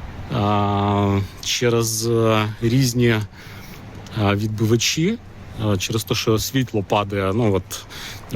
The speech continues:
під різним кутом, здається, що тут якась світла частина, тут наче затемнена, але насправді вона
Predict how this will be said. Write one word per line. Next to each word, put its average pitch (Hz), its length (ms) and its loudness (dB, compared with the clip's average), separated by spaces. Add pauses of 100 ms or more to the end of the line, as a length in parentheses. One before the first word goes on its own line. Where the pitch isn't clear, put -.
під 110 140 2
різним 113 300 4
кутом, 139 320 2
здається, 113 420 2
що - 160 -2
тут 113 200 0
якась 107 260 0
світла 147 360 2
частина, 107 420 -2
тут 104 200 -2
наче 113 260 0
затемнена, 98 680 -2
але 104 160 0
насправді 120 520 0
вона 113 320 2